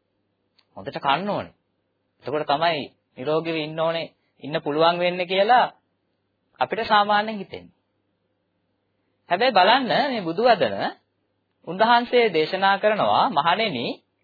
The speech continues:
මම රාත්‍රී භෝජනය අතහරිලා. මම රැට අනුභව කරන්නේ නැහැ, වළඳන්නේ නැහැ. ඒ නිසාම මට ලැබිලා තියෙන එක ආනිසංසයක්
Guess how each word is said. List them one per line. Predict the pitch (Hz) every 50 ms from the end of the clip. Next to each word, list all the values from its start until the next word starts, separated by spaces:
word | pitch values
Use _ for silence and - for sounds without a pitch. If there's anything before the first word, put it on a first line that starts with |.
| _ _ _ _ _ _ _ _ _
මම | 165 180 240 277
රාත්‍රී | 247 214 202 208 208 - 214 240 254 247
භෝජනය | 220 247 240 247 240 277 302 302
අතහරිලා. | 269 247 - 262 233 175 123 95 - - _ _ _ _ _ _ _ _ _ _ _ _ _ _ _ _ _ -
මම | 143 151
රැට | 151 135 127 131 135 - 220 208 170
අනුභව | 107 139 139 139 139 143 147 147
කරන්නේ | - 160 175 196 202 180 175
නැහැ, | 180 143 - - _ _ _ _ _ _ _ _
වළඳන්නේ | 135 131 135 143 156 160 170 180 175 160
නැහැ. | 165 170 123 - - _ _ _ _ _ _ _ _ _ -
ඒ | 160 180 208
නිසාම | 240 240 - - 277 285 294 285
මට | 277 254 240 240
ලැබිලා | 226 208 196 196 220 226 226
තියෙන | 226 220 220 208
එක | 190 185 185
ආනිසංසයක් | 180 175 185 226 240 - 226 208 202 - - - - 214